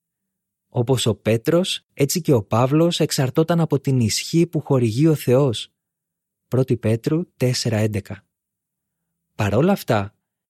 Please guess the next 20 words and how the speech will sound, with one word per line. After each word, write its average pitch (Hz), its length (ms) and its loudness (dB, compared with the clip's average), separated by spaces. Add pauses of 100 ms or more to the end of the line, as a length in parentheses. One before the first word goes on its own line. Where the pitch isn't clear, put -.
(140)
κάποιες 208 400 -2
φορές 185 460 2
ένιωθε 185 460 2
αποτυχημένος. 151 1000 0 (1160)
Όταν 139 380 2
όμως 156 280 2
αποθαρρυνόταν, 113 1000 0 (340)
σκεφτόταν 156 720 0
τα 143 120 -2
καλά 151 440 2
πράγματα 139 480 0
που 131 80 -2
είχε 127 200 0
κάνει 123 260 0
για 117 140 2
εκείνον 120 400 0
ο 117 60 2
ουράνιος 120 440 0
πατέρας 113 500 -2
του, 104 220 -6